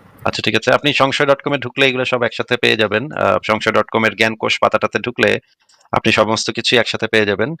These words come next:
আহ, আপনি যদি সংশয় ডট কম এ ঢুকে এই জ্ঞানকোষ পাতাটাতে ঢুকে ছাগলে খাওয়া আয়াত এটা লিখে সার্চ করেন, তাহলে দেখবেন যে এখানে একটা আয়াত, এখানে একটা, আহ, হাদিস আছে। হাদিসটা আমরা একটু পড়ি। আহ, আগে এই হাদিসটা একটু পড়ে নেওয়া দরকার। এই হাদিসটা হচ্ছে অত্যন্ত ইম্পর্টেন্ট একটা হাদিস।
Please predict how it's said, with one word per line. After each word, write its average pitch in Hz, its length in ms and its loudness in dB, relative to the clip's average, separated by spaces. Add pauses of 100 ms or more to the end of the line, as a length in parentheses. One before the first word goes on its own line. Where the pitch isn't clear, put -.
(380)
আহ, 110 200 6
আপনি 123 180 -2
যদি 120 180 0
সংশয় 120 300 -2
ডট 117 120 0
কম 127 120 0
এ 123 40 0
ঢুকে 147 280 0
এই 104 580 0 (100)
জ্ঞানকোষ 117 380 0
পাতাটাতে 113 360 0
ঢুকে 113 320 0
ছাগলে 123 340 2
খাওয়া 123 260 4
আয়াত 107 360 0 (160)
এটা 110 180 -4
লিখে 110 160 -6
সার্চ - 260 -4
করেন, 147 180 -2
তাহলে 104 180 2
দেখবেন 113 300 -4
যে 139 120 -2
এখানে 101 280 -4
একটা 90 200 0
আয়াত, 101 240 2
এখানে - 440 -8
একটা, 110 200 0 (560)
আহ, 120 280 6
হাদিস 135 300 0
আছে। 143 160 0
হাদিসটা 131 300 0
আমরা 127 120 0
একটু 120 200 -10
পড়ি। 139 280 0 (1600)
আহ, - 60 4
আগে 151 280 6
এই 175 140 6
হাদিসটা 151 300 -2
একটু 143 120 -6
পড়ে 131 200 -4
নেওয়া 117 140 -2
দরকার। 107 280 0
এই 127 140 0
হাদিসটা 120 320 -2
হচ্ছে 120 160 0
অত্যন্ত 120 260 -4
ইম্পর্টেন্ট 127 580 0
একটা - 200 -4
হাদিস। 104 420 -4